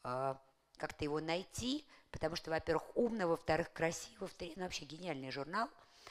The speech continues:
И, а, вот там он совсем другой. Посмотрите, что композиция везде фронтальная. Всё-таки портить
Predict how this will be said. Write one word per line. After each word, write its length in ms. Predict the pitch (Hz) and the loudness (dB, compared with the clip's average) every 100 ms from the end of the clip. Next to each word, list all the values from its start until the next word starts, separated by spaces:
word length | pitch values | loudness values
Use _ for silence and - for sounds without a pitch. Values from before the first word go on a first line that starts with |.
| - - - _ | -16 -16 -18 _
И, 280 | 202 220 220 - | -2 4 4 4
а, 400 | - 170 180 175 - - - - - | 0 4 4 4 -4 -20 -20 -20 4
вот 220 | 185 - | 4 10
там 240 | 240 262 | 10 10
он 120 | 214 | 6
совсем 400 | 185 160 - 190 | -4 -8 -4 -2
другой. 300 | 190 175 147 | 0 2 2
Посмотрите, 420 | 127 - 196 214 - | 0 -4 -4 0 -2
что 160 | - | 0
композиция 600 | - 170 185 202 247 196 | -4 2 4 4 0 0
везде 320 | 160 165 165 | 0 -2 -2
фронтальная. 720 | 196 175 170 - 139 123 123 123 | 2 2 2 2 0 0 -2 -4
Всё-таки 340 | - 143 - | -4 -4 -4
портить 560 | - 185 185 - 135 | -6 -4 -2 -4 -4